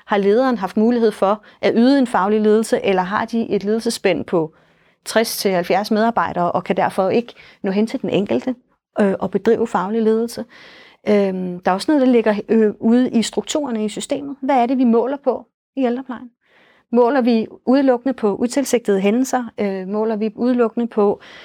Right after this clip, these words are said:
øh, om væskeskemaerne bliver, øh, udfyldt, øh, om vi får lavet de ernæringsscreeninger, som vi skal? Eller måler vi egentlig også på, altså er det efterspurgt, at vi også interesserer os for borgernes livskvalitet og selvbestemmelse?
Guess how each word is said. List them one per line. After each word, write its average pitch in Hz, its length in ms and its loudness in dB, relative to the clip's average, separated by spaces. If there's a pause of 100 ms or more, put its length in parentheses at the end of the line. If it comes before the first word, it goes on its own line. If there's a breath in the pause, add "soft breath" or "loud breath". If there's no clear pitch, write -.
(300 loud breath)
øh, 202 220 4
om 190 180 0
væskeskemaerne 202 800 -2
bliver, 190 360 0
øh, 180 220 0
udfyldt, 226 560 0
øh, 180 280 0
om 185 180 -2
vi 196 80 -2
får 190 140 -2
lavet 208 360 2
de 220 200 2
ernæringsscreeninger, 196 800 0
som 180 240 -4
vi 175 40 -4
skal? 233 380 -4
Eller 202 200 2
måler 220 280 2
vi 262 80 2
egentlig 240 320 -2
også - 200 -6
på, - 220 -4 (300)
altså 208 260 -4
er 220 80 2
det 214 160 0
efterspurgt, - 600 -4 (400 soft breath)
at 214 160 -2
vi 226 100 2
også 196 280 0
interesserer 208 500 -2
os 190 140 -8
for 208 100 -4
borgernes 196 420 -6
livskvalitet - 560 -6
og 196 60 -12
selvbestemmelse? 208 560 -8